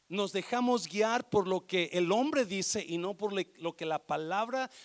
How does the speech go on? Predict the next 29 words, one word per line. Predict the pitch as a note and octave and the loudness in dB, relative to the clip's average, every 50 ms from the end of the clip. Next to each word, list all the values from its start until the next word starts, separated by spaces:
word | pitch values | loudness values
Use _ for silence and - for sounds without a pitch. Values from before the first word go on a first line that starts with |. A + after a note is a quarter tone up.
| - | -6
de | - E3 E3 | -2 -2 -2
Dios | D3+ E3+ F#3 G3 G#3 G3+ - F3 | 0 2 0 2 2 0 -2 -2
enseña, | E3 D3 - - - G3+ G#3 G#3+ A3+ B3 B3+ B3+ - - - F3+ | -4 -4 -4 -4 -2 -2 -2 0 0 0 -2 -2 -4 -10 -10 -4
entonces | F3 F3+ E3+ - G3+ G#3 G3 - A3 F#3+ - - | -4 -4 -4 -2 -4 -4 -2 0 -2 -2 -4 -4
la | - F3+ F3 E3 - - | -4 0 0 0 0 0
palabra | F3 E3 E3 E3 E3 F3+ G#3+ B3 C4+ B3+ | -2 -2 -2 0 0 2 2 4 4 4
de | A3+ | 4
Dios | G#3 G3+ G3+ - - - | 4 2 2 0 -2 -8
no | E3+ F3 F#3+ | -8 -6 -6
está | F3+ - G3+ F#3+ | -4 -2 -4 -4
teniendo | - F3 F3 F3+ F#3 F#3 F#3 | -4 -4 -4 -4 -2 -2 -4
ningún | E3 D#3+ D3+ D3 E3 A#3+ C4+ C4 | -6 -8 -8 -6 -4 -4 -2 -2
efecto | B3+ - - - A#3+ G#3+ - _ - F3 | -4 -6 -6 -4 -4 -4 -4 _ -6 -6
en | E3 | -4
nuestras | E3 D3+ - - D#3 D3 C#3 | -4 -4 -6 -6 -8 -10 -8
vidas. | D#3+ G3 G3+ D#3+ - - - - - _ _ _ - - - - - - _ | -8 -8 -8 -8 -8 -12 -12 -14 -16 _ _ _ -20 -20 -20 -20 -20 -14 _
Y | - F3+ F#3+ F3+ D#3+ - - _ _ _ - | -4 -2 -2 -2 -2 -4 -8 _ _ _ -10
si | - - - E3 | -8 -4 -4 -2
no | E3 E3 E3+ F#3+ A3 B3 | -2 0 0 0 2 2
hay | C4+ C#4+ C4 | 0 0 0
efecto | A3+ G3 - - - - A#3 A3+ A3+ - - A3 | 0 -2 -4 -6 -6 -4 -4 -4 -4 -4 -6 -6
en | G#3 | -4
la | F#3+ E3 - | -4 -6 -6
palabra | - D3+ D#3+ F#3+ G#3+ A3 | -6 -6 -4 -2 -2 -2
de | G#3 | -2
nuestras | F#3 D#3+ - - C#3+ C#3 | -4 -4 -6 -8 -10 -8
vidas, | E3 G#3 G#3+ A3+ G3 - | -6 -4 -4 -4 -4 -6
nuestras | D#3 F#3 A3 - - A#3 B3 A#3 | -8 -8 -8 -6 -6 -4 -4 -4
vidas | G#3 A3 G3+ F3 D#3+ D#3 - | -4 -2 -2 0 -2 -2 -2